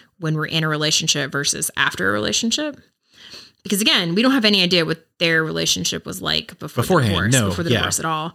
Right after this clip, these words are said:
Speaker 2: With, like, the, the, the movie actively does not let us know anything at
Speaker 1: Yeah.
Speaker 2: all. We get little bits and pieces of, like, family life beforehand, but no
Speaker 1: Mm-hmm.
Speaker 2: really in-depth knowledge. Yeah.
Speaker 1: Yeah, and,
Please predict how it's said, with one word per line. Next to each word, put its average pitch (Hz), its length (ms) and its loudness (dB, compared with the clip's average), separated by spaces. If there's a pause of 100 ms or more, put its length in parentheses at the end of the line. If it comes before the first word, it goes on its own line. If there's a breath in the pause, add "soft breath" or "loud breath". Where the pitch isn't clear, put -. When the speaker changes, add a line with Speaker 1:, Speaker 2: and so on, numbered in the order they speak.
Speaker 2:
With, 123 140 -4
like, 139 180 0
the, 135 120 2
the, 120 400 -2
the 120 140 -2
movie 131 320 2
actively 107 400 0
does 98 180 0
not 98 300 2
let 104 100 2
us 104 160 0
know 98 160 0
anything 107 600 0
at - 180 -4
Speaker 1:
Yeah. 165 200 2
Speaker 2:
all. 95 240 0
We 120 120 0
get 113 160 2 (260)
little 139 260 0
bits 120 320 -2
and 107 120 0
pieces 104 340 -2
of, 98 120 -2
like, 95 180 -4
family 107 500 0
life 123 300 0
beforehand, 120 580 0
but 110 100 2
no 104 220 4
Speaker 1:
Mm-hmm. 101 240 0
Speaker 2:
really 98 280 -2
in-depth 92 400 -2
knowledge. - 680 -4
Yeah. - 240 -8 (180)
Speaker 1:
Yeah, 175 460 2
and, 185 300 0